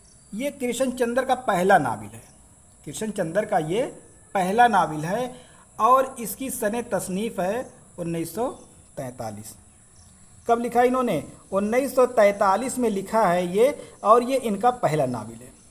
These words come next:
और ये शिकस्त जो नावल है, ये तीन अबवाब पर हैं। कितने अबवाब पर हैं? तीन अबवाब पर मुश्तमिल है। जो नावल इन्होंने शिकस्त लिखा है,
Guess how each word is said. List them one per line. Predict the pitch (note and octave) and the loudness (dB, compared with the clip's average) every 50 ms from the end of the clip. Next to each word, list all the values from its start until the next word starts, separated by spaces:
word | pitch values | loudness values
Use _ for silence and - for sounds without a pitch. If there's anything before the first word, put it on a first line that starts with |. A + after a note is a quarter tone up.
| - - - - - - - | -20 -20 -20 -20 -20 -10 -2
और | G3+ G#3+ B3 C4 C4 | 0 2 2 2 2
ये | B3 C4+ C#4 C4+ | 2 2 2 2
शिकस्त | A#3 - - G#3+ G#3 - C#4 - C4 | 2 0 -4 -4 0 2 2 2 2
जो | B3+ A#3+ B3+ | 0 2 2
नावल | A#3+ A3+ G#3+ G#3+ A3+ B3+ C4+ B3 | 4 6 6 4 4 2 2 2
है, | B3+ B3+ | 4 4
ये | B3 B3+ | 4 2
तीन | B3 - - C4+ B3 B3 B3+ C4 B3 | 0 0 -4 -4 -2 0 0 0 2
अबवाब | A3 F3+ D#3 C#3+ D3 C#3+ C3+ B2+ - | 2 2 4 4 4 4 4 2 -2
पर | - C#3 B2+ | -8 -10 -10
हैं। | B2 C3+ C#3 - - | -10 -14 -14 -14 -8
कितने | - G3+ G3+ A#3+ B3 B3 | -6 -6 -4 -2 0 2
अबवाब | A#3+ A3+ A#3+ B3 A#3+ A#3+ | 4 6 6 6 6 4
पर | B3+ B3+ | 2 0
हैं? | B3 C#4 D#4 F4+ - - - - - - | 0 0 0 -2 -4 -12 -20 -20 -16 -8
तीन | - G3+ G3+ A3 A3+ A3 | -6 -4 -2 -2 0 0
अबवाब | E3+ D3+ D3 C#3+ C#3 C3+ C3+ | 0 0 2 2 2 2 2
पर | C3+ - G#3 B3+ C#4+ F4 - - - - - - D#3 | 0 0 0 0 0 -4 -12 -18 -20 -20 -20 -12 -8
मुश्तमिल | D#3 C#3+ - - - B2 A#2+ A#2+ A#2 | -8 -8 -6 -8 -10 -10 -10 -10 -16
है। | A#2 A#2 - - - _ _ _ _ _ _ _ _ _ _ _ - - - - - - - - - - - - _ - - - - - - | -20 -20 -20 -20 -20 _ _ _ _ _ _ _ _ _ _ _ -20 -20 -20 -20 -20 -20 -20 -20 -20 -20 -20 -20 _ -20 -20 -20 -20 -14 -8
जो | F#3 C4+ C#4+ | -4 -4 -2
नावल | C4+ B3 B3 A#3 A#3+ B3 C#4+ C#4+ C#4 | 0 2 4 4 4 2 0 -2 -2
इन्होंने | C#4 C#4 C#4+ D4 D4+ C4+ | -2 0 0 0 0 0
शिकस्त | - - G#3+ G#3+ - C4 B3 - | -2 -4 -6 -2 -2 -2 -2 -2
लिखा | A#3 G3+ F#3+ - - G3+ | -4 -4 -4 -2 0 0
है, | D#3+ A#2+ G#2+ G#2+ - | 0 0 -2 -8 -12